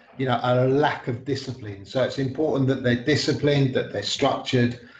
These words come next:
that they have some form of education, trading education. And there's plenty of good places that you can get that online. Don't believe everything that you see on YouTube,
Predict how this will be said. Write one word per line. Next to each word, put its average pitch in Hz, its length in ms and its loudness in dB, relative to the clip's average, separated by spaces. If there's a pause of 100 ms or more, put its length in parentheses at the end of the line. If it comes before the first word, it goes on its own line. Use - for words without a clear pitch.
(320)
that 113 140 0
they 127 100 4
have 131 220 2
some 165 340 2
form 143 340 2
of 117 100 2
education, 127 1000 0
trading 123 420 0
education. 123 720 -4 (200)
And 147 140 2
there's 170 140 2
plenty 190 380 2
of - 80 -2
good 143 160 -2
places 135 320 0
that 123 100 -6
you 117 100 -10 (140)
can 120 140 -2
get 120 220 0
that 120 200 -2
online. 120 800 0 (500)
Don't 165 220 2
believe 143 300 4
everything 143 480 0
that 127 140 -6
you 120 120 0
see - 420 0 (140)
on 135 200 0
YouTube, 151 640 0